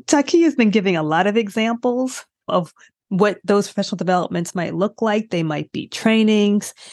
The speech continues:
they might be workshops, you might take classes, you might have online, right, P D Fs and videos that you're working with. You might be attending a conference. Something we're very familiar with is earning a certificate, right? You might actually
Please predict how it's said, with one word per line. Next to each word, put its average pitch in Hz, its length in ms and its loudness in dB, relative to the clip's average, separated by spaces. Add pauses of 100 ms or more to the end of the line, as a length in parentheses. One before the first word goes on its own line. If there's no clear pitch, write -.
(140)
they 180 140 2
might 160 260 -4
be 151 160 -2
workshops, 190 1080 -2 (100)
you 180 120 0
might 175 240 -4
take - 300 -8
classes, 202 840 2
you 170 140 0
might 151 320 -4 (360)
have 170 260 2
online, 165 800 -2 (160)
right, 170 260 -2
P 214 200 2
D 185 200 4
Fs 165 240 -4
and 151 160 -4
videos 202 540 0
that - 160 -10
you're 202 120 4
working 185 480 0
with. 180 320 0 (520)
You 202 100 4
might 175 280 2
be 165 100 -2
attending 175 460 0
a 143 60 -6
conference. 202 1000 -2 (440)
Something 233 320 2
we're 190 100 2
very 190 200 2
familiar 190 400 2
with 202 160 0
is 165 120 -8
earning 180 280 -2
a 170 60 -2
certificate, 214 800 -2 (160)
right? 175 180 2
You 196 120 0
might 185 260 4
actually 180 460 -4